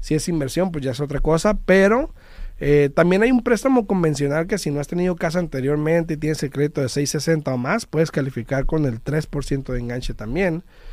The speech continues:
eh, que son, serían dieciocho mil dólares en seiscientos mil. Entonces, eh, hay, hay que, hay que buscar la manera ahí, pero, y también depende con quién hablaste, ¿no?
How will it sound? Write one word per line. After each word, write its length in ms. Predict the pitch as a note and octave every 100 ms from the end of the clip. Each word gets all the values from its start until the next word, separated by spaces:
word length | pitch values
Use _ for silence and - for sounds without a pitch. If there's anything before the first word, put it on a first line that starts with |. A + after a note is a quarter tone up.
| - - -
eh, 420 | C#3+ C#3 C3+ C3 A#2+
que 120 | C3
son, 420 | C#3 C#3 C#3+ B2
serían 300 | - C3 C3+
dieciocho 360 | C#3+ C3 A#2+ A2
mil 200 | A#2+ A#2
dólares 320 | C#3+ C#3+ A#2+
en 80 | A2
seiscientos 420 | G#2+ A#2 G#2+ G#2+
mil. 180 | D3 D#3
Entonces, 580 | A#2+ A#2+ A2+ C3 - - - - - -
eh, 300 | B2 B2 B2 B2 - -
hay, 200 | D3 E3+ E3
hay 160 | E3
que, 300 | - F#3+ F#3
hay 100 | D#3+
que 140 | D#3+ E3+
buscar 420 | F3+ E3 F3+ E3+
la 140 | E3+ C#3+
manera 360 | C3 C#3+ D3
ahí, 280 | D#3 G#3+ B3 -
pero, 440 | F3 F3+ G3+ A3 E3
y 160 | C#3+
también 240 | D3+ D#3 F3+
depende 300 | G3+ G#3+ G#3
con 140 | D#3+
quién 120 | E3
hablaste, 400 | D#3+ D#3 D3 C3+
¿no? 160 | D3